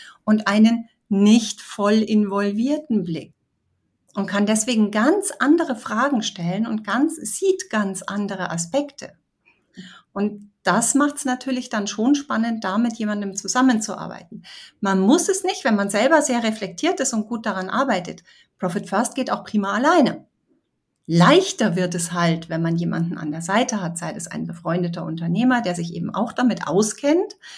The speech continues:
sei es ein Profit First Professional,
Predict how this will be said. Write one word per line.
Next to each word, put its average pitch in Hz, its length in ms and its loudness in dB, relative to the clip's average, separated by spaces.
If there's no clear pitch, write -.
sei 190 360 2
es 202 180 -2
ein 175 640 0
Profit 190 320 -2
First 170 260 -4
Professional, 247 800 0